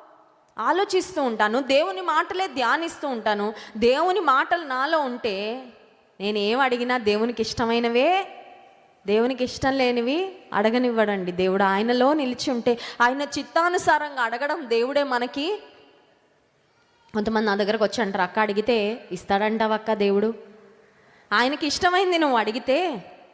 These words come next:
ఖచ్చితంగా ఇస్తాడు. ఆయనకి ఇష్టమైంది నేను ఎలా అడగాలక్క?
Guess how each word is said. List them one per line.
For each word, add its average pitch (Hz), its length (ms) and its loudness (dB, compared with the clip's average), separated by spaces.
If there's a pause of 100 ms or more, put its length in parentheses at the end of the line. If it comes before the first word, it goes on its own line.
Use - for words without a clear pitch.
(220)
ఖచ్చితంగా 208 500 -2
ఇస్తాడు. 269 380 -2 (920)
ఆయనకి 208 320 0
ఇష్టమైంది 254 480 0
నేను 220 200 0
ఎలా 190 180 0
అడగాలక్క? 208 680 -2